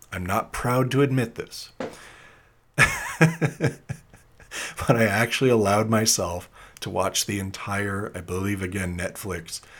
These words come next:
uh, documentary on the late eighties, early nineties trash syndicated T V show, American Gladiators.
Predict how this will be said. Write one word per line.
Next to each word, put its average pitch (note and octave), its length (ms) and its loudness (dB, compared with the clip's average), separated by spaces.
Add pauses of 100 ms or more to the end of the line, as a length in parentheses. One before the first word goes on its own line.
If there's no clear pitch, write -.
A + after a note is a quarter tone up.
(420)
uh, F#2 360 -2 (140)
documentary G2 920 0 (160)
on F#2+ 300 -2
the F2+ 340 -6 (160)
late G2+ 340 0
eighties, G2+ 480 -4
early G2 300 -2
nineties F2+ 800 -4 (640)
trash G2+ 840 0 (100)
syndicated G2 1120 -2 (280)
T A2+ 220 2
V G2 200 -4
show, F#2 560 -2 (600)
American F#2+ 520 -2
Gladiators. E2 840 -6